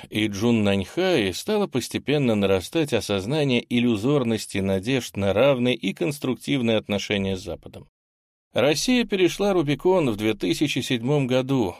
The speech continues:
после известной речи в Мюнхене Владимира Путина. В начале своего руководства страной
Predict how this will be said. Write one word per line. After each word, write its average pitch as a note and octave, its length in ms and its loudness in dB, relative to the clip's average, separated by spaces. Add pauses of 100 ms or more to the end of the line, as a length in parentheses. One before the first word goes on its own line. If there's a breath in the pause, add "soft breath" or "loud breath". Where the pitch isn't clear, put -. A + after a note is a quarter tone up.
после A#2 460 0
известной B2 520 0
речи C3 340 0
в G2 140 -2
Мюнхене A2+ 560 0
Владимира G#2+ 640 2
Путина. - 580 -14 (600)
В G#2 100 -4
начале G#3 420 2
своего D3 400 0
руководства C3+ 600 0
страной G#2+ 580 0